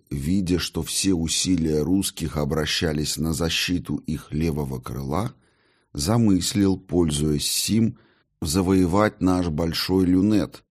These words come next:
стоивший уже столько людей и крови. Он соединяет первую, третью и четырнадцатую дивизии и дает знак.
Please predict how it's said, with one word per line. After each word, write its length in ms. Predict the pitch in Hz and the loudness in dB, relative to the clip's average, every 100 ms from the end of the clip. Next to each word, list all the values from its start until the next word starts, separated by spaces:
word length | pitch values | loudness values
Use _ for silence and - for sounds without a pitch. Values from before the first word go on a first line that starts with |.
| _ | _
стоивший 760 | - - - 92 95 92 - 85 | -8 -8 0 2 4 2 0 -2
уже 260 | 87 78 82 | 0 0 -2
столько 520 | - - 85 82 85 | -4 -2 -2 -2 -2
людей 420 | 82 76 73 76 | -2 0 -2 -2
и 180 | - 82 | -2 -6
крови. 500 | - 82 78 55 50 _ _ _ _ | -4 -4 -4 -6 -12 _ _ _ _
Он 260 | 87 120 135 | 4 6 6
соединяет 800 | 143 127 110 113 127 127 113 - | 6 4 4 4 4 2 0 0
первую, 540 | 113 143 143 135 139 | 4 4 4 4 2
третью 600 | 110 98 123 123 120 127 | 2 2 2 0 0 0
и 120 | - | 0
четырнадцатую 880 | 98 101 - 117 120 110 113 - 113 | -4 -4 0 2 2 0 -2 0 2
дивизии 720 | 107 107 107 95 92 87 92 | 2 2 2 2 2 2 2
и 160 | 90 82 | 2 -2
дает 400 | 78 85 95 101 | 0 2 2 2
знак. 560 | 87 90 82 - - | 0 2 0 -2 -12